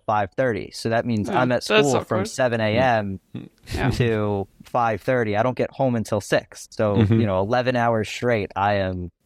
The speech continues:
Speaker 2: Yeah.
Speaker 1: up and away. And then you have homework and stuff when you get back. So it's definitely,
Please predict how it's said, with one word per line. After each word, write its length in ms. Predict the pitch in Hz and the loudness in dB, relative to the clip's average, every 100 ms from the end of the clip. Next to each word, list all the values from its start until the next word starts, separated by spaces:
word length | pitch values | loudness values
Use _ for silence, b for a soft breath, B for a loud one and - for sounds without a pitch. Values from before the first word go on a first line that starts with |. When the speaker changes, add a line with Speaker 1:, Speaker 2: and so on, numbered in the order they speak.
| _ | _
Speaker 2:
Yeah. 240 | 220 185 175 - | 0 0 2 0
Speaker 1:
up 200 | 113 - | 0 0
and 100 | 104 | 0
away. 340 | 117 117 107 | 2 2 0
And 140 | 101 104 | 0 0
then 220 | 127 117 | 0 0
you 100 | 107 | 0
have 140 | 104 | 0
homework 400 | 107 113 98 92 | 0 0 0 0
and 100 | 98 | -2
stuff 280 | 90 101 98 | 0 0 0
when 100 | 104 | -2
you 60 | 95 | -2
get 180 | 92 85 | -2 0
back. 320 | 110 90 - | 0 0 -2
So 120 | 117 | -2
it's 160 | 107 - | -2 0
definitely, 800 | 135 131 135 131 117 113 104 | -2 0 -2 0 0 0 -2